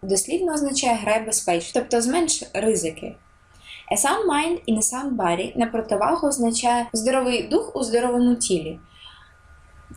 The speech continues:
Проте, якщо значення цієї фрази, яка є, до речі, сталою, вам невідомо, тоді покладайтеся на здоровий глузд. Бачите слово mind, бачите слово «body» –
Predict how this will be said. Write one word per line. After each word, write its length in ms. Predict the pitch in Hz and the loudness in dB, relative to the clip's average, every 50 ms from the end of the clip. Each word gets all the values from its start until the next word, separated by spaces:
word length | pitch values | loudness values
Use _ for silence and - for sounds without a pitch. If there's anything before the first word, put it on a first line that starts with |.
| - - | -6 -2
Проте, 260 | 226 226 226 254 254 | -2 0 2 2 2
якщо 360 | 262 269 262 - - 262 233 240 - - | 2 0 0 -2 0 0 0 0 -2 -2
значення 560 | 214 208 220 233 233 233 - - 214 202 196 | -2 2 4 4 4 2 2 -2 -4 -4 -2
цієї 380 | 196 196 220 220 214 214 214 214 | -2 -4 -4 -4 -4 -4 -4 -4
фрази, 540 | 214 - 208 185 175 175 175 - 226 - - - - _ | -4 -2 0 2 2 2 0 0 -2 -4 -6 -8 -8 _
яка 220 | - 220 220 - 214 | -4 -4 -2 0 0
є, 180 | 202 196 190 | 0 0 0
до 120 | 185 180 190 | 0 0 2
речі, 280 | 185 185 180 - 196 | 2 2 0 0 -2
сталою, 540 | 180 - - - 180 180 170 170 170 170 170 - - - - | -2 -2 0 2 2 2 2 2 0 -2 -6 -12 -20 -12 -4
вам 240 | 202 226 226 220 214 | 0 2 2 2 2
невідомо, 640 | 202 196 180 185 180 185 190 190 202 247 403 - - _ - - | 0 2 2 2 2 2 2 2 0 -2 -4 -6 -10 _ -4 0
тоді 200 | 233 220 233 359 | 0 2 2 2
покладайтеся 800 | 359 302 269 262 226 214 196 190 220 277 320 - 285 - - 226 | 2 0 0 0 0 0 2 2 2 0 0 -2 -2 -2 -2 -2
на 120 | 202 202 | -4 -4
здоровий 440 | 202 196 185 196 202 214 220 226 233 | -4 -2 0 2 2 2 2 2 0
глузд. 360 | 226 202 185 170 160 156 - - | 2 2 0 0 0 0 -4 -4
Бачите 460 | 180 180 196 233 240 - 302 311 330 | -2 0 0 0 0 -2 -2 0 0
слово 460 | 311 - - 262 247 220 208 196 180 170 | 0 0 0 -2 -2 -2 -2 0 0 2
mind, 280 | 170 175 208 349 359 | 2 2 0 0 -2
бачите 600 | 269 214 - 196 202 202 196 - 226 - - 196 | -2 0 0 0 0 0 -2 -4 -4 -2 -2 0
слово 420 | 196 - - 196 190 185 175 170 165 | 0 0 -2 -2 -2 -2 -2 -2 -2
«body» – 420 | 175 165 160 160 160 165 - - | -2 0 0 0 0 0 -2 -4